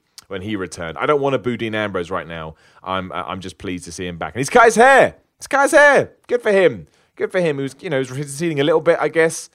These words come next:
Not that I can talk, I've lost all my hair. <laughs> So, uh, but I'll go Seth Rollins, uh, Seth Rollins wins. Hopefully some shenanigans between Drew and Dolph so we can segue off into that feud. And then maybe you do have Seth and Dean go after the tag team championships. You need teams in that division.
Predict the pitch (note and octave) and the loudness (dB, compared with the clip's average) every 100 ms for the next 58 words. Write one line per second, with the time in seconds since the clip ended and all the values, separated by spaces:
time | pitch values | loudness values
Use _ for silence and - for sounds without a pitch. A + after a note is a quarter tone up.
0 | _ A2 G2 A#2 B2 B2 B2+ A2+ A2 A#2 | _ -8 -4 -4 -4 -6 -6 -6 -6 -6
1 | C3 G2+ E2+ E2+ D#2 _ _ - - - | -6 -8 -10 -10 -12 _ _ -10 -8 -2
2 | F3 - _ _ - - - C#3 C#3 F#3+ | -2 -2 _ _ -20 -8 2 4 8 8
3 | G3+ G3+ A3+ F#3+ F#3+ E3 C#3+ D3 D3 D3 | 8 6 6 4 6 4 2 0 2 2
4 | F3+ D#3 D3+ B2+ A2+ A#2+ A2+ A2 - - | 0 4 2 2 0 0 -2 -6 -8 -12
5 | _ _ D#3 E3+ C#3 C#3+ B2+ C3 C3+ B2+ | _ _ 2 4 2 -2 -2 -6 -4 -2
6 | A#2+ A#2 A2 A2 A#2+ G#2+ A2+ A2 G2+ G#2 | 0 -2 -6 -8 -8 -4 -2 -2 0 -2
7 | G2 G#2+ G2+ F#2+ G#2+ G2+ G2 F#2+ F2 G2 | -4 -10 -10 -6 -4 -4 -4 -6 -6 -6
8 | - - G2+ G2+ G3+ A3+ C4 C4+ C#4 C4 | -4 -8 -8 -6 -8 -6 -6 -6 -8 -8
9 | C4 B3 G#3 E3+ F3 D#3+ D3 D3 C3+ C3+ | -4 -2 -2 -2 -4 -6 -6 -6 -2 0
10 | B2 A#2+ A2 B2 A2 G#2+ G2+ G#2+ G2+ F#2+ | 0 -2 -4 -4 -4 -8 -6 -6 -6 -10
11 | F#2 F2 - - - E3 F3+ A3 B3 F#3 | -10 -12 -14 -20 -4 -2 0 0 -2 -4
12 | - G#3 F#3 F3 E3+ C#3+ D3 C3+ G#2+ F#2+ | -2 -2 -2 0 0 2 2 0 -2 -6
13 | C#2 | -12